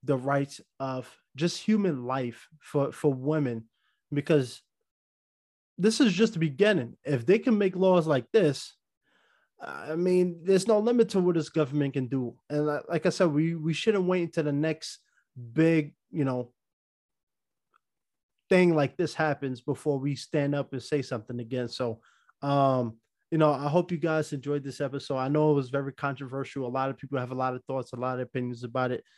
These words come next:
And we are two dudes, but we still feel empathetic and we still can side with women in this situation. So,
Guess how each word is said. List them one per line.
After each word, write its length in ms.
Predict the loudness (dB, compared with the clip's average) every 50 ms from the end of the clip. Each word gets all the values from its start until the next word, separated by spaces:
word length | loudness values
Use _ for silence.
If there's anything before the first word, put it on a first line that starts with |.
| _ _ _ _ _ _ -6 -2
And 280 | 2 2 2 4 4
we 140 | 4 4 6
are 240 | 4 4 4 2 2
two 200 | 0 -2 -6 -6
dudes, 400 | -4 -2 -2 -2 -2 -2 -4 -6 _ 2
but 220 | 2 2 2 -2 _ _ _ _ _ -2
we 120 | -2 -2
still 360 | -2 0 2 4 4 4 4
feel 340 | 2 0 0 2 2 2 2
empathetic 680 | 0 -2 -6 -6 -6 -4 0 0 2 2 2 -2 -2 -2
and 120 | -2 0
we 120 | 0 0 -2
still 460 | -4 -8 -8 -2 0 2 4 2 2
can 220 | 0 -4 -8 -6
side 420 | -6 -4 -4 -2 -2 -2 -4 -6 -6
with 160 | -8 -8 -4
women 400 | -2 -2 -2 -2 -2 -4 -6 -8 -8
in 120 | -8 -6
this 180 | -6 -6 -6 -6
situation. 600 | -8 -8 -8 -8 -6 -6 -6 -6 -6 -8 -12 -12
So, 360 | -8 -4 -2 -2 -2 -4